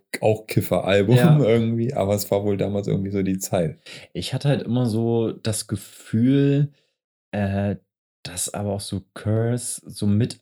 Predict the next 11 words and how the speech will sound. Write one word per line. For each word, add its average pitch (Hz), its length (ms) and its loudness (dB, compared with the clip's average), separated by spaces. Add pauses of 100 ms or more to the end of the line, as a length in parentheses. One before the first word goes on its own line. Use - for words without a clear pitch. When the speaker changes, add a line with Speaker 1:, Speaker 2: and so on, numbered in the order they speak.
Speaker 2:
am 104 560 0
umstrittensten - 1000 -8
ist. - 440 -12
Also 92 420 -2
ich - 260 -12 (120)
Speaker 1:
Ja? 113 340 4 (680)
Speaker 2:
was - 200 -6
ich, 101 180 -6
also 87 140 -4
ich - 120 -16
war 107 460 0